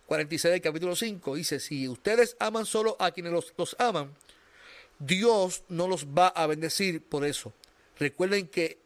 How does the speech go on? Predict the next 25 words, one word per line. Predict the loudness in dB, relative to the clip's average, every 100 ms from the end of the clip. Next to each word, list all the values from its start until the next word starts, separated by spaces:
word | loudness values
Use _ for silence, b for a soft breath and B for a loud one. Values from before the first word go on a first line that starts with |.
| _
hasta | 0 0 -2 -2 0
los | -2 -6
que | -4 -2
cobran | 2 2 2 0
impuestos | -4 0 0 0 -4 2
para | 2
Roma | 4 2 2 -6 _ _ _
también | -4 -2 -4 -6 -8 _
aman | -2 -2 -2 -8 -10 B B B B _ _ _ -4
a | -2
sus | -4 -10 -12
amigos". | -6 -4 -4 -6 -8 -10 -4
O | 0
sea, | 2 2 0 _ _ b b b b -2
Jesús | -2 0 -2 -2 -4 -8 _ _ -4
está | -4 0 -2
mostrando | -2 -4 -2 -2 -2 -4 -4
que | -4 -4
en | -4 -8
su, | -6 -2 -2 -4 _ -20 -10 -4
en | -4
su, | -2 -4 -4 B B B _ -2
en | -2
su, | 0 0 0 -2 -2
eh, | 0 2 4 4 4 2 0 -2